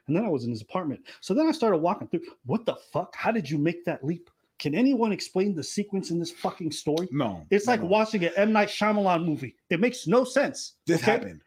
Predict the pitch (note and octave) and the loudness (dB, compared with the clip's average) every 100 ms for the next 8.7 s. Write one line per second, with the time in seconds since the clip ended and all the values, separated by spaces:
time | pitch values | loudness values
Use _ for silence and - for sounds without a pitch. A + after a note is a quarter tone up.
0 | _ G3 G#3+ A#3+ A#3+ - G3+ A3+ A3 A3 | _ 0 2 0 -2 2 2 4 2 0
1 | G3 E3 E3 D#3 - D3+ C3+ A#2 - _ | 0 0 0 -2 -2 -4 -4 -8 -14 _
2 | - A#3+ B3+ A#3+ A3 B3 A#3+ F#3 D#3+ G#3 | 0 2 2 2 0 2 2 0 -4 -2
3 | - A#3 G#3+ D#3 D3+ - C3 F#3 G#3 D#3+ | 2 2 2 -2 -2 -4 -4 -2 -2 0
4 | D#3+ D#3+ - _ _ - D3 D3+ C3+ - | 0 -2 -10 _ _ -10 -4 -2 -4 -6
5 | F3+ - A3 - _ - B2 C#3+ C#3 B2+ | -8 -4 -6 -8 _ -12 -6 -6 -6 -6
6 | - E3 D#3 F#3 D3+ C#3+ A#2+ C3 C3+ A#2+ | -2 -2 -2 -4 -4 -4 -2 -2 -2 -2
7 | C3+ C3+ - C#3 C3 D3+ D3 C3+ A#2 - | -2 -4 -4 -4 -2 -4 -6 -10 -10 -6
8 | D3 C#3+ B2 B2+ E3 F#3 | -2 -2 -4 -4 -2 -2